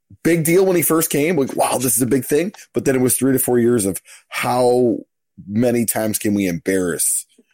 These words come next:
Eric Bischoff? Put him in the, put him in this, put him in this angle, this ang-, you know what I mean? Like, have a, have him make,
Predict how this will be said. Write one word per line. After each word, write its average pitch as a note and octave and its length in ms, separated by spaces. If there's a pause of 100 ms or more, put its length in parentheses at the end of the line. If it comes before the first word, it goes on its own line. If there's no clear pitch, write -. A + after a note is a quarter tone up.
(300)
Eric F#2+ 300
Bischoff? D2 640 (300)
Put G#2+ 120
him G#2 100
in G#2+ 120
the, D#2+ 340
put G#2+ 140
him G#2+ 80
in A#2 140
this, A2+ 380
put G2+ 180
him G2+ 80
in A#2 100
this B2 200
angle, F2+ 280
this A#2 220
ang-, G#2 180
you A2 160
know G#2+ 80
what G#2+ 80
I G#2 40
mean? G#2+ 220
Like, - 340 (460)
have A2+ 160
a, A2+ 140
have G#2+ 180
him G#2+ 320
make, A2 160